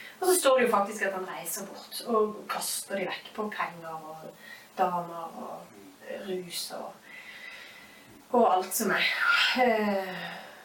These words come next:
og så er det ingenting igjen, og så kommer hungersnøden, og så sitter han altså med grisene. For grisene så er jo,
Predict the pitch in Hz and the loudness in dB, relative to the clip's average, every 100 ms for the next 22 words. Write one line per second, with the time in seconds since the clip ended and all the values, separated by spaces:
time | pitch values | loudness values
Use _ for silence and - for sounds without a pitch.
0 | - - 220 - 220 196 190 180 185 196 | -12 -2 -2 0 0 0 -2 -8 -10 -10
1 | 180 170 170 175 180 175 175 175 175 - | -8 -8 -8 -10 -10 -10 -10 -10 -12 -12
2 | - 180 - - - 185 185 170 175 - | -12 -12 -12 -10 -8 -6 -6 -6 -8 -10
3 | 214 - - - - - - - - - | -14 -12 -12 -12 -12 -12 -18 -18 -18 -16
4 | - - 214 214 208 202 247 269 262 226 | -18 -4 0 2 2 4 4 6 6 4
5 | 190 208 202 | 2 0 0